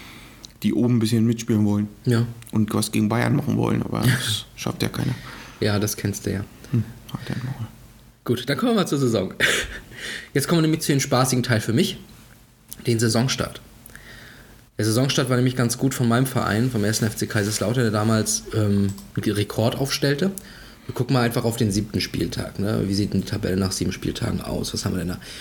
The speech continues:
Speaker 2: Ah, Kaiserslautern ist auf Platz eins mit, äh, warte, lass mich gucken. Oh, einundzwanzig Punkten. Muss ein Startrekord zu dem Zeitpunkt gewesen sein, tja.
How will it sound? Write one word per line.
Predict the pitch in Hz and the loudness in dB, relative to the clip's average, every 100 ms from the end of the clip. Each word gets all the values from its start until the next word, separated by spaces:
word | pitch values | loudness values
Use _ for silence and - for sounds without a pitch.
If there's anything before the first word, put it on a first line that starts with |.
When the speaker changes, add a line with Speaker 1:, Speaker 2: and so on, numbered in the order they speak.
| - - - | -12 -14 -4
Speaker 2:
Ah, | - 165 | 0 2
Kaiserslautern | - 127 123 139 139 | 2 2 4 2 4
ist | 135 | 2
auf | 120 - | 0 2
Platz | 120 107 | 0 0
eins | 113 147 - | 0 0 2
mit, | 135 - | 0 0
äh, | 120 123 113 | 0 2 2
warte, | 123 | 2
lass | 135 127 | 2 0
mich | 120 | -2
gucken. | - 131 143 135 | -2 0 0 2
Oh, | 208 - | 0 2
einundzwanzig | 143 165 160 160 156 | 2 2 0 0 -2
Punkten. | - 156 160 101 - - - | -2 -2 0 -2 -4 -16 -4
Muss | 117 123 | 0 2
ein | 147 135 - | 2 0 -2
Startrekord | - 135 139 131 120 113 | 0 2 2 0 0 2
zu | |
dem | 107 | 2
Zeitpunkt | 107 110 - 107 | 2 0 0 0
gewesen | 104 107 107 | 2 2 2
sein, | 113 107 | 2 2
tja. | 107 110 | 0 -4